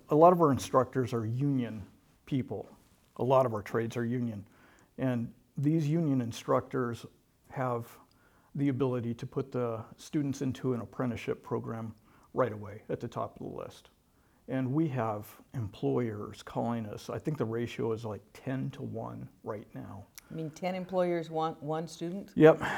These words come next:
Speaker 1: we cannot meet the demand. And if you're an employer, you have to consider what a Tongue Point Job Corps student is. It's somebody who's been trained, they've been certified, they've passed the physicals, they've passed the education. Uh, they're pre-apprentices,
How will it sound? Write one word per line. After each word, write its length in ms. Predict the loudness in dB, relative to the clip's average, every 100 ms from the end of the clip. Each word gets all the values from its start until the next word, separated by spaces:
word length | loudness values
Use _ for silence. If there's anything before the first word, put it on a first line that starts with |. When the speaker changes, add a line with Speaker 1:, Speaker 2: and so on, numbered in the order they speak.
| -4
Speaker 1:
we 140 | 0 2
cannot 380 | 4 4 2 2
meet 140 | 0
the 80 | 0
demand. 480 | 2 2 2 0 -4 -8 -14 -14 -14 -4
And 280 | -2 0 0
if 140 | 6
you're 140 | 6
an 60 | 6
employer, 600 | 2 2 4 6 6 4
you 140 | 2 0
have 240 | -2 -4 -6
to 80 |
consider 600 | -4 -4 0 2 2 2 -2 -20 -20 -20 -20 _
what 380 | -8 -2 2 4
a 60 | 2
Tongue 260 | -2 -4
Point 260 | 0 0 0
Job 220 | 0 0
Corps 180 | 0 -4
student 340 | -2 0 0
is. 220 | 0 -2 -4
It's 100 | -4
somebody 280 | -2 0
who's 200 | 0 0
been 160 | -2 -6
trained, 580 | -4 -2 0 0 -2 -6 -10
they've 120 | -10
been 140 | -10 -12
certified, 760 | -4 -2 0 -2 -4 -2 -4 -6 -10
they've 160 | -8 -8
passed 320 | -8 -8 -8 -12
the 60 |
physicals, 720 | -6 -4 -4 -4 -4 -4 -8 -20 -20 -20 _ -12
they've 160 | -10
passed 300 | -6 -6 -6
the 140 | -8 -8
education. 800 | -8 -12 -2 -2 -2 -4 -6 -6 -14 -20 _ _ _ -16
Uh, 100 | -8
they're 160 | -4 -4
pre-apprentices, 920 | 0 -2 0 -2 -2 -4 -10 -16